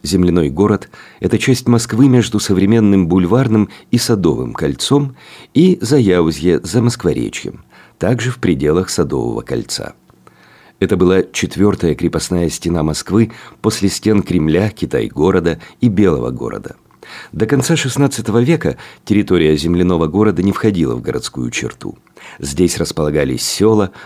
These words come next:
монастырские земли, а позже ремесленные слободы. Удобнее всего сюда добраться от станции метро Сухаревская. Выходим на улицу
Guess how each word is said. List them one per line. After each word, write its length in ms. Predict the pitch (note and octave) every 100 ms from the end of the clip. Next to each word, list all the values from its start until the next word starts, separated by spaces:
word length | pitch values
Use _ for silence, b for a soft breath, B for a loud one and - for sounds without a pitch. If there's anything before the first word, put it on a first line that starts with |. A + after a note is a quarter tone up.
| B
монастырские 800 | D3 B2 - F2+ E2 - D2 C#2+
земли, 460 | B1+ B1+ G#1 G#1 - b b b b
а 160 | - D#2
позже 560 | - A2 B2+ G#2+ B2+ - b b -
ремесленные 960 | C#3 D3 D#2 C#2+ - F#2 F#2 G2+ F#2+ -
слободы. 640 | - C#2+ B1 - - - - _ _ - _ b b b b b -
Удобнее 540 | G2 E2+ C#2 C#2+ B1
всего 420 | - D#2 F#2+ A#2+ B B B
сюда 320 | - C3+ E3
добраться 500 | C#3 A#2+ B2+ B2+ G#2
от 220 | - A2 -
станции 420 | - G#2 - E2+
метро 280 | E2 E2 D#2+
Сухаревская. 800 | - C2+ - - - - - - _ B B B
Выходим 500 | D2 E2+ - D2+ C2+
на 140 | C2 C2
улицу 520 | C2+ G2+ A#2 -